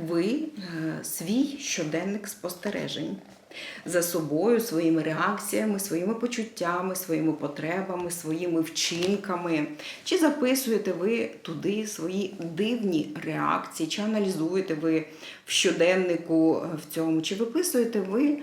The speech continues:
туди, е, своє напруження, е, свої думки, які вас бентежать? Це важливо також робити, щоб,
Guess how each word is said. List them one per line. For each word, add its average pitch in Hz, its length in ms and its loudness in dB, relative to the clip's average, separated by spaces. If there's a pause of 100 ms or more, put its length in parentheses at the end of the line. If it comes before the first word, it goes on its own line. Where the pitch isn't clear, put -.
(280)
туди, 226 600 2
е, 165 240 -2
своє 233 320 0
напруження, 180 1160 2 (280)
е, 147 40 -4
свої 208 320 -2
думки, 196 800 2
які 165 280 -6
вас 156 160 -2
бентежать? 147 760 -2 (840)
Це 392 120 -2
важливо 220 400 4
також 175 600 -2
робити, 160 460 -2
щоб, 156 400 0